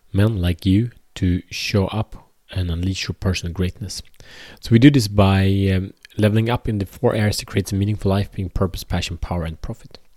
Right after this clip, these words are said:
Thank you for being here. So th-, this conversation happened <clears throat> with a man that started sharing about a challenge he had,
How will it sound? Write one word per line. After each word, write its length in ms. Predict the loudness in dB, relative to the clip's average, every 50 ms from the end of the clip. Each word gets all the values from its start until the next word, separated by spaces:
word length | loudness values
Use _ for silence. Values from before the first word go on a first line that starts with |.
| -20 -20 -18 -18 -18 -20 -18 -4
Thank 220 | -2 -2 -2 0
you 40 | -4
for 60 | -4
being 200 | -2 -2 -4 -4
here. 260 | -4 -6 -6 -6 -6 -8 _ _ -20 -20 -20 -20 -18 -18 -18 -18 -16 -2
So 120 | 0 0
th-, 100 | 0 2 2
this 140 | 2 2 2
conversation 520 | 4 4 4 4 8 8 8 8 8 6
happened 320 | 4 4 4 2 0 -4 -4 -4 -2
<clears throat> 220 | 0 0 0 -2 -4 -10 -16 -20 -20 -20 -20 -20 -20 -20 -16 -16 -12 -6 -2
with 220 | 0 0 2 2 0
a 40 | 0
man 500 | 2 2 4 4 4 2 0 -2 -4 -2
that 420 | 0 0 0 0 0 -2 -6 -10 -10
started 480 | -8 -6 -6 -6 -6 -4 -2 -2 -2
sharing 420 | -2 -2 0 0 0 0 0 -2 -2
about 600 | -2 -2 -2 0 0 0 -2 -4 -6 -8 -12 -14 -12 -12
a 40 | -8
challenge 380 | -6 -2 0 0 0 0 0
he 80 | -2 -2
had, 420 | -2 0 -2 -2 -4 -4 -8 -10